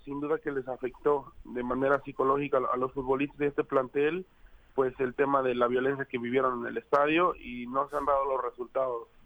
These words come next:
Después de eso, digo, competía un poquito más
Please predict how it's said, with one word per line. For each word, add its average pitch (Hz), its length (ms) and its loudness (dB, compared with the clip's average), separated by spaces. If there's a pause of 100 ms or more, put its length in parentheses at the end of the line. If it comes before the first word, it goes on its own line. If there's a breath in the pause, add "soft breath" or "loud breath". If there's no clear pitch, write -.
(140)
Después 139 400 0
de 160 100 4
eso, 190 300 -2 (140)
digo, 143 260 -8 (420)
competía 151 540 0 (160)
un 139 160 -12
poquito 147 320 -4
más 147 200 2